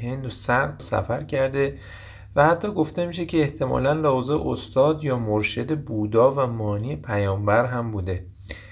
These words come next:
البته این روایات هیچ سند معتبری ندارن.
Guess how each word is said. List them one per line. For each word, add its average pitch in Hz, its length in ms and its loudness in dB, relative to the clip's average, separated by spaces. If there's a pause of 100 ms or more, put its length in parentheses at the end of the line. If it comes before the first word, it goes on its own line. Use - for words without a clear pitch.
(340)
البته 160 720 0 (200)
این 180 320 -4
روایات 156 560 6
هیچ 156 260 -8
سند 117 460 2
معتبری 120 720 2
ندارن. 117 560 2